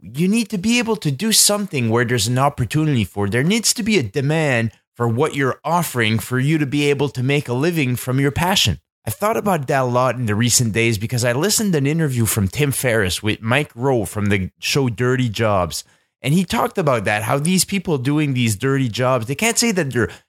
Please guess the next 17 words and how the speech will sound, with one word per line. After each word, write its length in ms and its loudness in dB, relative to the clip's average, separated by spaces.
passionate 600 0
about 360 0
it, 200 -4
but 140 0
they're 120 2
passionate 500 0
about 280 0
having 400 -2
the 100 0
opportunity 720 0
to 140 -4
do 340 0
a 80 0
service 540 0
to 100 -10
s-, 80 0
people 480 -2